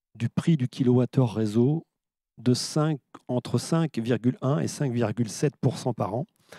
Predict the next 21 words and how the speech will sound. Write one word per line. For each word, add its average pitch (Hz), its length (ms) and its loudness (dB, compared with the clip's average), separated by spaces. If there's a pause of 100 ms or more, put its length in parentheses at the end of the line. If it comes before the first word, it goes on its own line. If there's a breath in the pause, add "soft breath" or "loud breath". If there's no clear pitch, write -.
(220 loud breath)
On 113 80 -2
a 110 80 2
déjà 117 200 4
battu 123 260 2
un 123 60 4
record 117 380 2
en 104 60 -2
deux 110 100 0
mille 107 180 -2
dix-neuf 107 420 -2
puisqu'on 113 320 -2
était 127 220 -2
à 107 100 -4
plus - 420 2
sept - 260 -2
virgule 110 280 -4
deux 117 100 2
pour - 160 0
cent. - 160 -16 (3750 soft breath)
Et 156 140 4
donc, 156 420 4